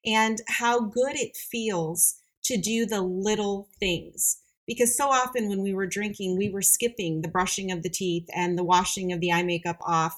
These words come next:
at night and, you know, going ahead and preparing a meal. All those little micro decisions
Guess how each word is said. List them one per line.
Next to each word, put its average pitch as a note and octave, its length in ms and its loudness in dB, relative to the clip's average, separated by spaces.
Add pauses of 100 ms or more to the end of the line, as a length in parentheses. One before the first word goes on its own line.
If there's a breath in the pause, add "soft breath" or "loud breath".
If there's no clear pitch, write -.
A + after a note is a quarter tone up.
at E3+ 160 -8
night E3+ 380 -2 (380 loud breath)
and, F3 420 4
you G3 160 0
know, E3+ 180 2
going F#3+ 280 -2
ahead F#3 200 -2
and F3 100 -2
preparing F3 500 -2
a F3 60 0
meal. E3+ 500 0 (360 loud breath)
All D4+ 240 4
those G4 280 2
little B3 600 -2
micro A3 480 -2
decisions C4+ 1080 0